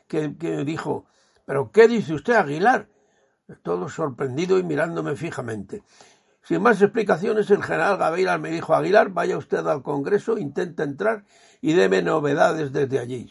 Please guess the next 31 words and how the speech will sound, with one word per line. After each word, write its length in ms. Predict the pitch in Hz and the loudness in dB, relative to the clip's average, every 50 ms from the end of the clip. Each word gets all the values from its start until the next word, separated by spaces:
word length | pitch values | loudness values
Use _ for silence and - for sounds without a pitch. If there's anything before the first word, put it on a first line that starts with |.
| - | -14
Sin 180 | - 147 139 135 | -12 -10 -8 -6
mediar 300 | 131 135 160 175 160 143 | -4 -4 -2 -2 -4 -2
palabra, 500 | - - 135 156 185 202 214 277 294 - - - _ - - _ _ _ | -2 0 2 4 4 4 4 0 -2 -4 -6 -12 _ -20 -20 _ _ _
me 100 | 147 139 | -2 0
dirigí 380 | 139 139 135 139 131 - 196 185 | 0 2 0 -2 -2 0 0 0
a 80 | 170 | 0
mi 100 | 160 160 156 | 0 -2 -2
despacho 480 | 143 139 - - 180 156 - 170 139 | -4 -2 -2 -2 -2 -2 -2 -6 -8
que 60 | 120 | -8
estaba 300 | 113 - - 170 156 151 | -10 -4 -2 0 0 0
en 80 | 147 139 | 0 0
la 100 | 139 131 | -2 -2
calle 300 | 123 135 131 123 131 123 | -2 -2 -2 -2 -4 -4
Prim, 280 | 117 - 175 180 156 123 | -4 -4 -4 -2 -4 -4
fuera 280 | - - 165 156 156 | -4 -2 0 0 0
del 160 | 143 131 120 | 0 -2 -4
cuartel 340 | 123 139 123 110 - 147 131 | -4 -6 -6 -4 -6 -6 -6
general, 480 | 107 110 127 123 127 139 180 226 247 247 - - - - - - _ _ | -6 -6 -8 -6 -2 2 2 2 2 0 -4 -14 -20 -20 -20 -20 _ _
y 80 | - | -4
en 80 | 165 160 | -2 0
el 140 | 151 147 143 | 0 0 0
vehículo 400 | 139 143 180 190 - 202 190 180 | 0 -2 -2 4 4 4 6 6
oficial 480 | 147 160 170 139 135 196 185 170 135 | 2 -2 -6 -2 0 0 0 0 -2
que 100 | 120 143 | -6 -8
tenía 340 | 123 113 120 123 139 156 165 | -8 -8 -6 -6 -2 0 0
asignado 600 | 156 135 - 147 135 139 156 175 175 156 147 135 | 0 0 -2 -6 -8 -6 -6 -6 -4 -4 -6 -6
por 160 | 104 127 - | -6 -8 -8
razón 260 | - 101 - 143 160 160 | -10 -8 -10 -8 -8 -6
de 80 | 160 | -6
mi 160 | 156 156 143 | -6 -8 -2
cargo, 360 | 143 196 190 175 156 185 - | 2 4 4 4 4 0 -6